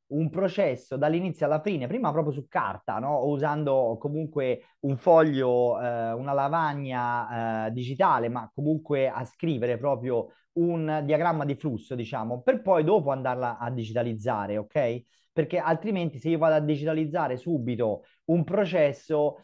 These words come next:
il rischio è quello di andare a digitalizzare una burocrazia, cioè a digitalizzare degli errori, a digitalizzare delle ridondanze. Quindi prima ingegnerizziamo un processo, cerchiamo di togliere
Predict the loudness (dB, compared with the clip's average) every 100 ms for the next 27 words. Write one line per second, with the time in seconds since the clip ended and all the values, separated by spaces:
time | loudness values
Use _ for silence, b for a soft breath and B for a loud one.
0 | B -2 0 0 -2 -4 -2 -2 0 -2
1 | -2 0 0 0 -2 -4 -2 -4 -4 -4
2 | -2 -2 -2 -2 -4 -4 -2 -4 -6 -4
3 | -2 -2 -2 0 0 -2 -4 -4 -2 0
4 | 0 -2 -2 -2 -4 -4 -4 -4 0 0
5 | 2 2 2 0 -4 -6 -4 -6 -2 -2
6 | -2 0 0 0 -2 -2 0 0 0 0
7 | 0 0 -4 -8 -8 -4 -4 -4 -8 -10
8 | b _ 0 0 0 -2 -2 -2 0 0
9 | 0 -2 -4 -4 -2 -2 -2 -2 -4 -8
10 | b b 2 2 0 -4 0 0 0 -2
11 | 0 0 2 -2 0 -2 -2 -4 0 4
12 | 4 4 0 -2 -4